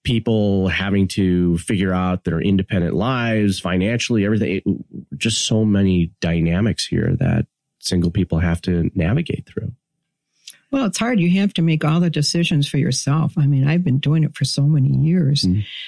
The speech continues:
Speaker 2: that I just can't imagine having, you know, like, for example, okay, I'm just gonna buy a sliding glass door. So I do all my homework now and I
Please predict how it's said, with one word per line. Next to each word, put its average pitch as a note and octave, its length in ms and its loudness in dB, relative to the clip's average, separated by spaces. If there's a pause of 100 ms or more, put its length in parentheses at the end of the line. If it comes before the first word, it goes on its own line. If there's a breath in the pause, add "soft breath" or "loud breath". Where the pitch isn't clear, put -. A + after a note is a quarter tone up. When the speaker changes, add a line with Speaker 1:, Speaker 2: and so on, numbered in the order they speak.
(180 loud breath)
Speaker 2:
that C#3+ 280 0 (300)
I E3+ 160 0
just F3 200 0
can't E3+ 240 2
imagine D#3 480 2
having, C#3+ 540 2 (300 loud breath)
you E4 100 2
know, B3+ 100 2
like, G#3 200 -2
for G3+ 120 -2
example, C#3+ 500 0
okay, C3+ 280 0
I'm F#3 220 2
just F#3+ 200 -2
gonna E3 180 2
buy D3 180 2
a C#3+ 80 0
sliding C#3+ 320 2
glass C#3 320 0
door. - 280 -2
So D#3 380 0
I F#3 140 0
do F3+ 200 0
all D#3+ 180 0
my D3+ 180 2
homework C#3+ 440 2
now D3 220 0 (340 loud breath)
and D3 120 2
I C#3 160 0